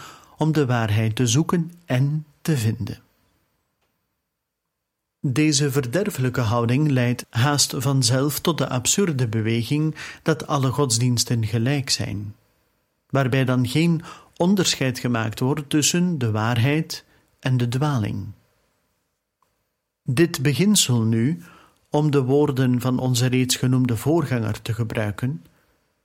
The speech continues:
voert tot de ondergang van alle godsdiensten, maar voornamelijk van de katholieke godsdienst,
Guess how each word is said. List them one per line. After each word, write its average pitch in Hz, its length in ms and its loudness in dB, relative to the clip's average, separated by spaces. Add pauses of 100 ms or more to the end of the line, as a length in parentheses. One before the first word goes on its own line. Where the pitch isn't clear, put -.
(380)
voert 170 580 -2
tot 147 340 0
de - 180 -2
ondergang 143 680 2
van 123 220 -2
alle 131 260 0
godsdiensten, 110 920 -2 (760)
maar 135 240 2
voornamelijk 123 800 0 (320)
van 160 180 0
de 151 80 0
katholieke 151 560 0
godsdienst, 110 800 -2